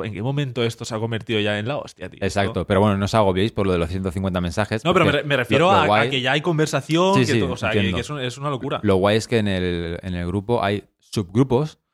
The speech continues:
Speaker 2: Hay uno, por ejemplo, para música. La gente se pasa música, "Eh, buenos días,
Speaker 1: Sí.
Speaker 2: mira esta sesión de no sé quién en
Speaker 1: Sí.
Speaker 2: SoundCloud".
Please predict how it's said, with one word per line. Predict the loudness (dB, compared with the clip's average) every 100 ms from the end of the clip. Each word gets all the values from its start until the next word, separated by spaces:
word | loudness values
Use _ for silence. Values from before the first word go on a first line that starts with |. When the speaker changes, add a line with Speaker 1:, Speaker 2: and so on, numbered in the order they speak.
| _ _ _ _ _
Speaker 2:
Hay | 0 2
uno, | 2
por | 2
ejemplo, | 0 0 4
para | 2
música. | 2 -2 -4 -8 -10 -12 -12
La | -8
gente | -6
se | -6
pasa | -8 -6
música, | -6 -6 -4 -2
"Eh, | 0
buenos | 0 -2
días, | -2 -2
Speaker 1:
Sí. | 0
Speaker 2:
mira | -4
esta | -4 -8
sesión | -10 -4 -2
de | -2
no |
sé | -4 -2
quién | 0 0
en |
Speaker 1:
Sí. | 0
Speaker 2:
SoundCloud". | -2 0 0